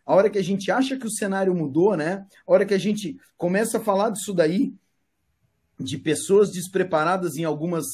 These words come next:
é, posições, a gente tem, claro, a culpa da pessoa, mas às vezes a pessoa nem tem essa, essa culpa que a gente tá jogando nela.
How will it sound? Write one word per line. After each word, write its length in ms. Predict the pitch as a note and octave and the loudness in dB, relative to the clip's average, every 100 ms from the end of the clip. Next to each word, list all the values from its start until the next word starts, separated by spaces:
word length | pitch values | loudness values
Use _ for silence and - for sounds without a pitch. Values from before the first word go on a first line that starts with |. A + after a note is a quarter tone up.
| - | -4
é, 280 | C3+ C3 C3 | 0 2 0
posições, 1000 | D3+ C#3+ G#2+ G#2+ E3 G3+ F#3+ - - - _ _ - | -4 -6 -8 -10 -4 -2 -4 -6 -12 -18 _ _ -10
a 100 | C3 | -6
gente 340 | E3+ G#3+ - | -4 -4 -4
tem, 220 | G3 D#3+ C3+ | -4 -4 -2
claro, 420 | F#3 F3+ C3 - _ | 0 0 0 -6 _
a 100 | C3 | -14
culpa 300 | C3 F3+ F3+ | -8 -4 -2
da 100 | D#3 | -2
pessoa, 600 | D3+ C#3 - D3 E3 A3+ A3+ _ - | -2 -6 -6 0 2 2 0 _ -4
mas 260 | E3+ F3+ | 0 2
às 160 | F#3 D3 | 0 0
vezes 260 | G#3 A3 | -2 0
a 60 | A3 | 0
pessoa 340 | A3+ G#3+ A#3 | 0 0 2
nem 180 | A3+ B3 | 2 2
tem 200 | C4 A#3+ | 0 -2
essa, 240 | B3 C4 B3+ | -2 -2 -2
essa 260 | G#3+ - A3 | -2 -2 -4
culpa 340 | G3+ A3 A3+ | -4 -2 0
que 100 | A3+ | 0
a 60 | G3+ | 0
gente 220 | A3 - | -2 0
tá 100 | G#3+ | -2
jogando 340 | G3 G3 A3 | 0 0 0
nela. 440 | G#3+ F3+ F3 C3 | 0 0 -2 -4